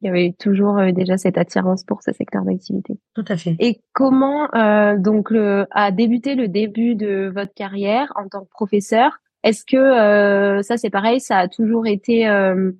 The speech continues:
Speaker 1: quelque chose que vous aviez envie de faire ?
Speaker 2: Alors moi j'ai fait l'école hôtelière, hein, euh, B E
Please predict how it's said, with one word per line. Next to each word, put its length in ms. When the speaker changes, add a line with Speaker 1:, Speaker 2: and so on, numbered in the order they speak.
Speaker 1:
quelque 200
chose 220
que 80
vous 160
aviez 240
envie 240
de 80
faire ? 560
Speaker 2:
Alors 180
moi 160
j'ai 140
fait 140
l'école 260
hôtelière, 640
hein, 240
euh, 100
B 80
E 180